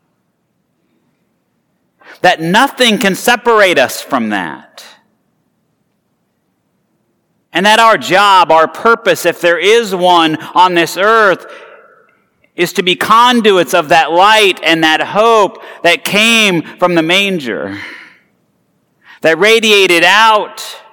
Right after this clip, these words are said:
when the light came into the world.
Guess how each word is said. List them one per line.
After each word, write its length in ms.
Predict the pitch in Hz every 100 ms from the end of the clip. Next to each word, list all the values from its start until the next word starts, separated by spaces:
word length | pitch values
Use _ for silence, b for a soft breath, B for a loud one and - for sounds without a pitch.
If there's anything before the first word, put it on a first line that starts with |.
| _ _ _ _ _ _
when 120 | 143
the 100 | 151
light 420 | 143 170 185 170 -
came 200 | 156 147
into 200 | 143 123
the 120 | 123
world. 640 | 135 190 196 156 123 104